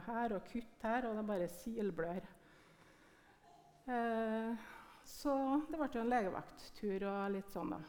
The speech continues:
Men så kan jeg jo tenke deg, hvor var Gud oppi det der da? Men det jeg oppdager dagen etter da, er jo at mobilen min er jo smadret, skjermen. Så av en eller annen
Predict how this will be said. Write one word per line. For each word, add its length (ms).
Men 220
så 120
kan 140
jeg 80
jo 80
tenke 220
deg, 100
hvor 240
var 180
Gud 320
oppi 180
det 140
der 240
da? 80
Men 220
det 140
jeg 180
oppdager 420
dagen 320
etter 320
da, 80
er 100
jo 140
at 180
mobilen 600
min 220
er 140
jo 100
smadret, 720
skjermen. 480
Så 220
av 80
en 220
eller 200
annen 260